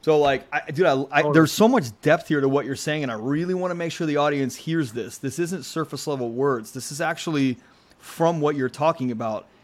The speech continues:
Speaker 1: in those three areas, time, experience, and spirit. This is deep, deep stuff. And what you're saying was, what, what you're saying is, don't sit with somebody and trying to prove something.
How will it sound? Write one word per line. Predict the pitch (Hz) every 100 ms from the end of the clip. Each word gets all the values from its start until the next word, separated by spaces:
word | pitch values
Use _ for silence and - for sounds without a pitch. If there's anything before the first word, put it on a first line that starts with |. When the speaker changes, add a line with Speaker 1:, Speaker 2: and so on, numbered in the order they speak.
| _ -
Speaker 1:
in | 139
those | 131 -
three | 147 143
areas, | 127 147 104 -
time, | - 139 127
experience, | - 139 127 127 -
and | 110
spirit. | - - 135 117 - _ _ _ _ 143
This | 160
is | 262 120 - -
deep, | 156 202 - _ _ _ -
deep | 156 180
stuff. | - - - 156 - - _ _ _ _ _ _
And | 151 156
what |
you're | 175
saying | 151 185 214
was, | 190 -
what, | 175 143 147
what | 165 135 151
you're | 127
saying | - 160 180
is, | 139 127 117 - _ _ _ _ _ _ _ 127
don't | 175 226
sit | - 208
with | 175
somebody | - 165 151 147
and | 127
trying | - 151
to | 117
prove | - - 147 160 160
something. | - 127 110 107 98